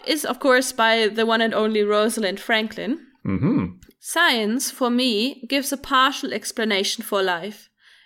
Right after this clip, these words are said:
Speaker 1: Insofar as it goes, it is based on fact, experience, and experiment." End quote.
Speaker 2: Very good. As we
Speaker 1: Yeah.
Speaker 2: said before, brilliant scientist.
Speaker 1: Mm-hmm.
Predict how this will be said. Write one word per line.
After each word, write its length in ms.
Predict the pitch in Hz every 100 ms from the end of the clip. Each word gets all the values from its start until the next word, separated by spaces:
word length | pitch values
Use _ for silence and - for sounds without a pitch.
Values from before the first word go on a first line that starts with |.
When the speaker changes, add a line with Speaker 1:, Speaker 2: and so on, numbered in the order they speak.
| _ -
Speaker 1:
Insofar 760 | 311 294 294 269 - 269 269
as 220 | - 220
it 160 | 214 -
goes, 580 | 233 196 196 269 - - -
it 160 | 226 247
is 160 | 262
based 340 | - 214 214 170
on 100 | 202
fact, 520 | - 254 349 - - -
experience, 800 | 208 - - 254 240 240 240 240
and 260 | - 185 196
experiment." 800 | 240 - - 185 180 175 196 - - _ -
End 220 | 196 -
quote. 280 | - - - _ - - - - _ -
Speaker 2:
Very 220 | 277 240
good. 280 | 254 127 147
As 220 | 208 -
we 160 | 202 381
Speaker 1:
Yeah. 60 |
Speaker 2:
said 180 | 214 165
before, 600 | 165 160 214 123 104 - _ _ -
brilliant 440 | 180 220 196 180
scientist. 760 | 180 180 165 165 170 160 - - - 269
Speaker 1:
Mm-hmm. 460 | 311 262 262 262